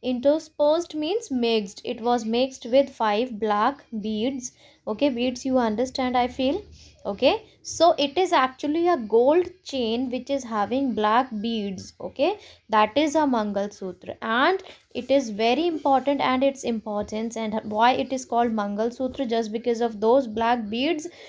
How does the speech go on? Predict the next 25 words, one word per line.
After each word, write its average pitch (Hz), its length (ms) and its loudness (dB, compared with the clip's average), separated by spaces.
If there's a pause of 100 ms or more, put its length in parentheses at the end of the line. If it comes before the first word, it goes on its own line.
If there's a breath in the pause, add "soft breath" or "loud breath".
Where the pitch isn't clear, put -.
(120 loud breath)
which 254 300 -2
are 247 240 4 (280 soft breath)
in 233 140 -2
the 254 120 2
gold 254 420 4 (120)
chain. 190 460 -6 (160)
Okay, 254 360 0 (320 loud breath)
so 247 220 0
the 247 120 2
same 269 340 0
is 285 140 0
given 233 380 -2
here. 254 340 0
It - 160 -8
was 233 200 -2
a 247 80 0
gold 220 520 0
chain 233 480 -2
and 247 340 -2
it 233 180 -8
was 220 220 -2
having, 214 400 -2
it 240 160 -2
was 214 160 0
carrying 214 460 0